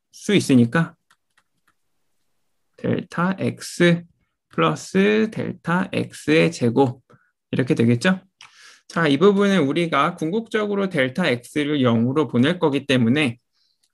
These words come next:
자, 요거 이제 델타 X인데 사가 아니고요. N분의 일이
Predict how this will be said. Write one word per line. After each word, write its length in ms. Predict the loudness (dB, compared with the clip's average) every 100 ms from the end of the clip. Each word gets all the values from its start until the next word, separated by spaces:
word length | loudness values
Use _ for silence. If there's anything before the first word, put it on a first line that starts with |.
| _
자, 500 | -4 -4 -4 -10 -18 _ _ _ _ _ _ -10
요거 180 | -6 -4
이제 200 | -6 -6
델타 320 | -4 -2 -2
X인데 600 | -2 -2 -4 -4 -8 -8 _ _ -20
사가 280 | -8 -4 0
아니고요. 540 | 2 4 2 0 -2 -10 _ -20 _ -20 -20 _ -20 -20 -20 _ _ _ _ _ _ -2
N분의 720 | 2 2 2 2 4 2 0
일이 540 | -2 -2 -4 -4 -6